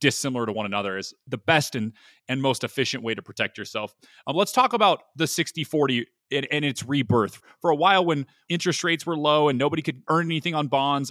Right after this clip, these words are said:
even if you wanna be sixty forty, you just can't afford to do it. You're gonna have to cheat out on the risk curve, have to have eighty percent stocks and twenty percent bonds. And I'm not even saying that was incorrect. I mean, that actually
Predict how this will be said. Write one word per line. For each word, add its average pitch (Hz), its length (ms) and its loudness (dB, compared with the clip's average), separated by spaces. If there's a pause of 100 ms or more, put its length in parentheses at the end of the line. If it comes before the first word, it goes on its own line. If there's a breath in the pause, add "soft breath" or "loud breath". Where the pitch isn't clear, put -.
(120)
even 143 240 -4
if 131 100 -6
you 131 80 -4
wanna 160 280 -4
be 135 100 -2
sixty 143 360 -6
forty, 131 300 -2
you 120 120 -2
just 117 180 -4
can't 127 160 0
afford 120 240 -4
to 101 60 -6
do 175 200 2
it. 165 160 2
You're 120 60 -6
gonna 120 140 -2
have 117 120 -2
to 110 60 -6
cheat 131 240 -4
out 117 100 2
on 107 80 -2
the 98 80 -4
risk 139 240 -4
curve, 139 320 0 (320 soft breath)
have 147 180 0
to 151 60 -2
have 135 120 0 (100)
eighty 170 260 0
percent 147 360 -6
stocks 139 360 0
and 110 140 -12
twenty 175 300 -8
percent 151 340 -6
bonds. 143 500 -4 (340 soft breath)
And 202 160 2
I'm 190 140 4
not 233 140 2
even 139 160 0
saying 143 220 -2
that 135 120 -2
was 113 120 -6
incorrect. 117 440 -2
I 123 40 -4
mean, 127 120 -2
that 143 140 2
actually 131 440 -4